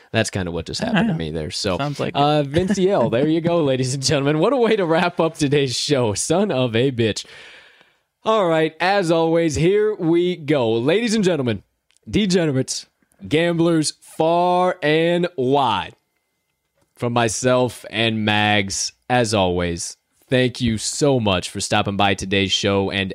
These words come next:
Speaker 1: every show. Thank you for your support, for your following, for your comments, for your ratings, all of the good stuff in between. As always, we appreciate it from the bottom of our hearts when you guys do,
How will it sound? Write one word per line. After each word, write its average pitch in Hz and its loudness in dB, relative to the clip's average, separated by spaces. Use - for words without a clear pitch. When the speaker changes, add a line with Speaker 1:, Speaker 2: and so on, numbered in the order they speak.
Speaker 1:
every 107 0
show. 107 0
Thank 135 0
you 127 0
for 131 -4
your 117 -2
support, 123 0
for 123 -4
your 107 0
following, 113 2
for - -4
your 104 0
comments, 107 0
for - -8
your 98 0
ratings, 104 2
all 123 2
of 117 -2
the 117 2
good 107 0
stuff 104 0
in 101 -4
between. 98 0
As 113 2
always, 101 2
we 110 -2
appreciate 104 -4
it 95 -6
from 98 -10
the 95 -6
bottom 107 2
of 98 0
our 92 0
hearts 104 -2
when 104 -4
you 95 -4
guys 95 0
do, 123 4